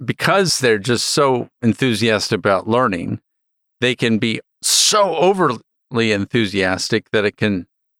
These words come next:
be off-putting to the kids. So you got the sort of psychology that you're balancing, saying,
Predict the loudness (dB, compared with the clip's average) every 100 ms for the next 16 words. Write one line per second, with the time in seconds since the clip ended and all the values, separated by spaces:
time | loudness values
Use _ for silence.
0 | _ -4 -2 0 0 -4 -4 -2 -2 -4
1 | -8 -14 -6 -2 -2 -4 -10 -14 _ _
2 | _ _ _ -8 -2 0 0 0 -2 -4
3 | _ -10 -6 0 0 0 -2 -2 -2 -2
4 | 0 0 -2 -6 -10 -6 -6 -4 -6 -2
5 | -2 -4 -8 _ _ _ -4 0 0 0
6 | -4 -6 -8 -8 -4 -2 -2